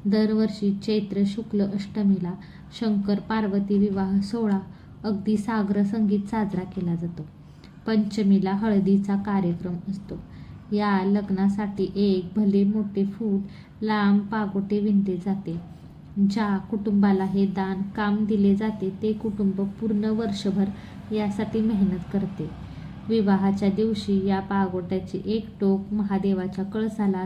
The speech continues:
तर दुसरे टोक अमृतेश्वराच्या देवळाच्या कळसाला बांधतात. असं हे शिखर शिंगणापूर ऐतिहासिक पौराणिक कथांशी जोडलेले एक रम्य ठिकाण आहे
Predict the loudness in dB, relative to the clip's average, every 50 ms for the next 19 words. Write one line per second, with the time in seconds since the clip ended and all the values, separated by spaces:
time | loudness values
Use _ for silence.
0 | -4 -4 -2 0 0 0 -2 -4 -6 -4 -4 -4 -2 0 0 0 0 0 -4 -4
1 | -4 -4 -4 -4 -4 -2 0 0 -2 -2 0 2 2 2 0 0 -4 -2 -2 -2
2 | -4 -4 -8 -10 -10 -12 -12 -16 -18 -18 -18 -18 -8 -4 0 2 4 4 4 2
3 | 2 0 -2 0 0 -2 0 0 0 0 0 0 -2 -2 -4 -4 -4 -2 -2 0
4 | 0 -2 -4 -6 -8 -8 -10 -14 -20 -20 -20 -20 -20 -20 -8 -4 -4 -4 -2 -2
5 | -2 -2 -2 -2 -6 -12 -18 -18 -10 -2 0 0 0 0 -2 -6 -4 0 0 0
6 | 0 0 -2 -2 0 2 2 2 2 0 -2 -2 -2 0 0 0 0 0 0 -4
7 | -4 -2 -2 -4 -2 -4 -6 -6 -6 -6 -4 -2 0 0 0 0 -2 -2 -2 -4
8 | -4 -6 -6 -4 -4 -2 0 2 2 2 0 0 -2 -2 0 0 0 0 0 2
9 | 0 0 2 2 0 0 -2 -4 -8 -16 -20 -16 -6 -6 -6 -4 -2 0 0 2
10 | 2 4 4 4 2 2 -2 -4 -6 -4 -4 -4 -4 -4 -2 0 0 0 0 0
11 | -4